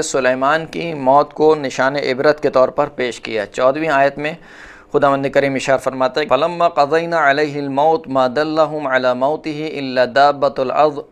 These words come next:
تَأْكُلُ مِنْ سَأَتِهِ فَلَمَّا خَرَّ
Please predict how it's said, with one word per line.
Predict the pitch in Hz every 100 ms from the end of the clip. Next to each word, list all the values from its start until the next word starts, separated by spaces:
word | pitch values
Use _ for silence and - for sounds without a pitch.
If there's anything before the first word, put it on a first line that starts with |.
| -
تَأْكُلُ | 151 143 156 147
مِنْ | 143 131
سَأَتِهِ | 123 156 156 156 156 143 151 - _ - - _
فَلَمَّا | - 135 165 170 165
خَرَّ | - 160 160 165